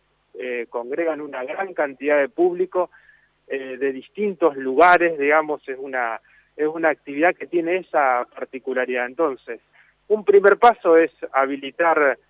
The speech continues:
la, la actividad en sí, digamos, la posibilidad de que existan las competencias. Y después vamos, vamos a ir evaluando y sobre todo lo que nos vayan diciendo las autoridades sanitarias, digamos, la, la verdad que,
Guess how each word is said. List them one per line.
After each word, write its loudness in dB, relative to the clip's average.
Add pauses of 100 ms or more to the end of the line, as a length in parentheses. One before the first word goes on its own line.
(260)
la, -2
la -4
actividad 0 (300)
en -6 (120)
sí, -6
digamos, -8
la -2
posibilidad -2
de 2
que -6
existan -12
las -8
competencias. -14 (400)
Y -6
después 0
vamos, 2
vamos 0
a 2
ir 0
evaluando 2
y -10
sobre -6
todo 0
lo -2
que -8
nos -10
vayan -4
diciendo -8
las 2
autoridades -2
sanitarias, 0
digamos, -8
la, -10 (680)
la -4
verdad 0
que, 0